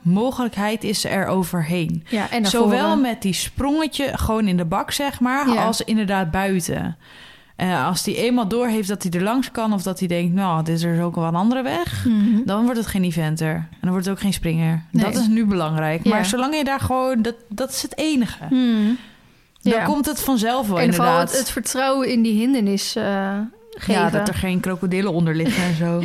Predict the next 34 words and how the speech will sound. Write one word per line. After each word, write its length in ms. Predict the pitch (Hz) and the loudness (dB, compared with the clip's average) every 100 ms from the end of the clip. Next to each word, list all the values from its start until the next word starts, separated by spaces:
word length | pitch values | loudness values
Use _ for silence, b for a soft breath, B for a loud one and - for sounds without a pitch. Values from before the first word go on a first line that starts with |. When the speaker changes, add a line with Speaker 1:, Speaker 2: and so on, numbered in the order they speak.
| B | B
Speaker 2:
<laughs> 180 | B 320 | B -4
Ja, 60 | 302 | 0
maar 140 | 262 | 0
ook 120 | 269 | 0
dat, 180 | 285 262 | -2 -2
dat 280 | 269 262 - | -2 -2 -4
hij 280 | - 226 254 | -4 -2 2
moet 180 | 262 262 | 2 2
natuurlijk 400 | 254 226 262 - | 0 -2 -2 -2
ook 80 | 254 | -2
jou 300 | 226 262 370 | 0 0 -2
vertrouwen... 520 | 302 220 185 202 220 | -4 -2 -2 -2 -2
Dat, 160 | 233 | -2
dat 200 | 226 233 | 0 0
jij 220 | 208 233 269 | 0 0 0
hem 140 | 220 | 0
op 180 | 208 226 | 0 0
niks 260 | 226 220 - | 0 0 -4
geks 260 | - - | -6 -6
gaat 180 | - 202 | -6 -4
afsturen. 640 | - 196 - 202 202 220 | -6 -6 -4 -2 -2 -2
Speaker 1:
Ja. 140 | 208 202 - B B B B - | -2 -2 -6 B B B B -10
Speaker 2:
Wat 140 | - 208 | -6 -4
wel 480 | 202 240 285 220 190 | -2 0 0 -2 -4
achteraf 440 | - 214 - 208 196 | -6 -6 -4 -4 -4
gezien 300 | - 202 196 | -2 0 2
blijkbaar 300 | 190 190 208 | 0 0 0
heel 140 | 196 | -2
eng 180 | 196 185 | -2 -2
was 220 | 185 180 | -2 -2
of 100 | - | -6
zo. 100 | - 233 | -4 -2
Speaker 1:
Ja. 140 | 240 - B B B B B B B B | -2 -4 B B B B B B B B
Speaker 2:
Ehm, 300 | - 311 320 | -2 0 4